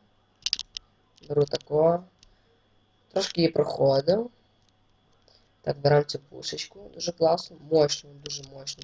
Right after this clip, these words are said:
пушечку. Ставимо отако. І проходимо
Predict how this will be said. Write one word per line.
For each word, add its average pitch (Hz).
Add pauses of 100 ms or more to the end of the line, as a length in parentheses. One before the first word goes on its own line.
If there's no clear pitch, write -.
(120)
пушечку. - (1120)
Ставимо 147 (880)
отако. - (840)
І 175
проходимо 156